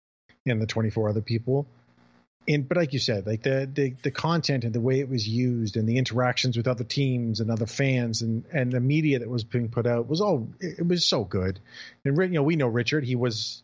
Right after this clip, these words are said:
running our social account at B P Toronto back when this podcast was still over there. <laughs> And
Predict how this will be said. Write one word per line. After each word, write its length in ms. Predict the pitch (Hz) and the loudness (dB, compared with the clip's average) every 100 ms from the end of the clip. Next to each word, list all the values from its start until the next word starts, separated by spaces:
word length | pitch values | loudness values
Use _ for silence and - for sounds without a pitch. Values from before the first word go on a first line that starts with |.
| _ - | _ -2
running 240 | 127 131 | 0 2
our 100 | 135 | 0
social 300 | 123 131 139 | 0 0 0
account 260 | 131 123 127 | 0 0 0
at 80 | 120 | 0
B 120 | 135 | 0
P 100 | 147 | 0
Toronto 380 | 135 131 190 123 | -2 0 2 2
back 200 | 104 101 | 0 0
when 80 | 107 | 0
this 120 | 107 | 0
podcast 480 | 113 107 98 95 - | 0 -2 0 -2 -2
was 80 | 98 | -2
still 240 | - 104 | 0 0
over 160 | 107 113 | 0 0
there. 500 | 107 117 - 196 - - - - - | 0 -2 0 -2 -2 -8 -18 -18 -18
<laughs> 400 | - - - - | -20 -20 -16 -4
And 400 | 156 143 143 | 0 2 0